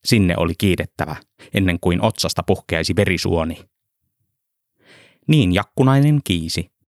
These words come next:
tempaisi Solutionsin oven auki, selitti tilanteen ja ojensi paperilapulla maksettavan hinnan. Tehtävä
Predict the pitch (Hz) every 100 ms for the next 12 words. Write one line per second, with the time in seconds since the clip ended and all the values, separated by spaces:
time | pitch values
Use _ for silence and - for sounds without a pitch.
0 | _ _ 104 98 92 92 90 95 98 101
1 | - 92 - 87 110 110 85 101 107 95
2 | 101 - _ _ - 113 123 - - 92
3 | 123 107 87 90 87 90 - _ - 92
4 | 131 131 87 92 - 160 139 104 92 95
5 | 95 85 85 131 - 87 - 92 127 127
6 | 90 82 87 82 _ _ _ _ _ _
7 | _ _ 151 147 - 85